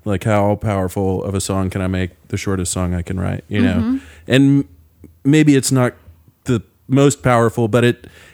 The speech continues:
Speaker 1: it's certainly, you know, there are so, it's like there are so many back doors to the meaning of that set of lyrics.
Speaker 2: Mm-hmm.
Speaker 1: And it, you know, the original full name of it was Double Clown Sad Entendre,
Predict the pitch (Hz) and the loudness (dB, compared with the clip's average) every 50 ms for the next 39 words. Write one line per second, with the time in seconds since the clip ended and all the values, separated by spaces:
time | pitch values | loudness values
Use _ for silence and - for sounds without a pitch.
0 | _ - 113 113 - - - 185 202 - 180 175 165 139 123 113 104 95 - _ | _ -4 -2 -2 0 2 2 2 2 2 0 0 2 2 2 2 0 -4 -6 _
1 | _ _ _ _ _ _ _ _ _ _ _ _ _ _ - 113 - - - - | _ _ _ _ _ _ _ _ _ _ _ _ _ _ -20 -18 -18 -18 -20 -14
2 | _ - 135 139 127 117 104 98 90 117 127 127 120 110 101 - - - - - | _ 0 2 2 2 2 2 2 2 2 2 2 2 0 0 -2 -4 -2 -2 -2
3 | 143 - - - - 110 - - - 139 120 107 - 135 120 110 - - 135 139 | -2 -2 -4 -6 -6 -6 -6 -2 -2 -2 -2 0 2 2 2 2 0 0 0 2
4 | 139 123 110 90 104 101 104 - - 98 95 101 101 101 95 95 92 92 - - | 2 0 0 0 0 0 0 -2 -4 -2 0 0 0 0 0 -2 -4 -6 -8 -10
5 | - - _ _ _ _ _ _ _ - - 123 117 110 90 104 104 104 104 104 | -14 -18 _ _ _ _ _ _ _ -2 0 0 0 2 0 0 0 0 0 0
6 | 107 104 104 101 98 87 87 101 98 95 92 92 - - _ _ _ _ - - | 0 0 0 -2 -2 -2 -2 -2 0 0 0 -2 -4 -8 _ _ _ _ -6 -2
7 | - 123 113 107 85 92 101 104 107 107 107 110 - - - - - 269 233 240 | 0 0 0 0 0 0 2 2 2 2 0 -2 -4 -10 -14 -10 -6 -4 -2 -2
8 | 226 233 220 233 110 117 123 117 - - _ _ - 117 113 101 95 90 87 85 | -2 -2 0 0 2 2 2 0 -2 -8 _ _ -2 0 0 0 0 0 -2 -4
9 | - _ _ _ _ _ _ _ _ _ - 117 117 113 104 - - - 113 120 | -6 _ _ _ _ _ _ _ _ _ -6 -2 -2 -2 -2 -2 -2 0 2 2
10 | 131 127 120 123 110 104 - 123 123 120 113 107 104 104 101 98 104 101 - 98 | 2 2 2 0 0 0 0 0 0 0 0 0 0 0 0 0 -2 -2 -2 -4
11 | 92 85 - 104 101 104 95 - - 101 101 95 - - 101 98 95 92 92 92 | -6 -4 -4 -2 -2 -2 -4 -4 -6 -6 -6 -6 -4 -4 -2 -2 -2 -2 -4 -4
12 | 87 101 95 92 87 92 95 98 95 95 | -4 -4 -4 -4 -6 -6 -6 -6 -8 -8